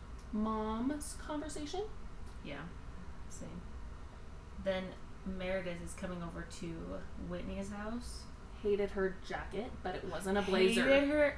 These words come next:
Speaker 1: Almost blazer style,
Speaker 2: It
Speaker 1: but it
Speaker 2: was
Speaker 1: had a
Speaker 2: almost a
Speaker 1: zipper.
Speaker 2: blazer. Oh my gosh, I
Speaker 1: <laughs>
Speaker 2: literally say later, "Why does she dress like an old lady?"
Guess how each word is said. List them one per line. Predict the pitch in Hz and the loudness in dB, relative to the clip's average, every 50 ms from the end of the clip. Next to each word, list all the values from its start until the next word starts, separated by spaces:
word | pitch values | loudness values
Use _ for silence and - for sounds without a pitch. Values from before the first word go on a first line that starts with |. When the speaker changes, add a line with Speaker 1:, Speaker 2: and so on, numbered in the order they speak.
| - - | 2 6
Speaker 1:
Almost | 202 214 247 262 247 220 196 196 - - | 10 10 10 12 12 10 10 10 8 6
blazer | 190 185 185 190 190 196 180 185 | 6 8 8 8 8 6 2 2
style, | - - - 185 170 165 170 175 175 180 - | 2 4 4 4 6 4 4 2 0 2 4
Speaker 2:
It | 208 | 6
Speaker 1:
but | 208 185 | 6 8
it | 190 | 8
Speaker 2:
was | - 214 185 | 10 10 10
Speaker 1:
had | 185 196 | 10 10
a | 190 | 10
Speaker 2:
almost | 190 196 196 190 196 | 10 10 10 8 8
a | |
Speaker 1:
zipper. | - 202 190 196 185 - - 370 - - | 8 10 10 10 10 12 10 10 12 12
Speaker 2:
blazer. | - 370 - - | 12 12 12 12
Oh | 427 - | 12 12
my | - 381 | 12 12
gosh, | 392 - 381 370 - 359 | 12 12 12 10 10 8
I | 359 | 8
Speaker 1:
<laughs> | - | 8
Speaker 2:
literally | - 349 - - - - 220 220 | 6 6 6 4 2 0 0 0
say | 262 - - 208 202 196 196 | 0 0 2 2 2 2 2
later, | 190 190 185 190 185 180 170 160 165 - 233 - - - - - - - - - - 185 175 | 2 0 -2 -2 -2 -2 -2 -2 -2 -2 -4 -4 -4 -6 -6 -6 -6 -6 -6 -6 -6 -4 0
"Why | 185 196 202 185 190 196 208 220 | 4 6 8 8 8 6 4 2
does | 233 226 214 - | 0 -2 -2 -2
she | - 226 | -2 -2
dress | 208 208 202 202 - | -2 -2 -2 -2 -2
like | 202 196 | -4 -4
an | 202 196 | -2 -2
old | 175 190 196 | -2 -2 -2
lady?" | 214 202 - 170 | -2 -2 -4 -4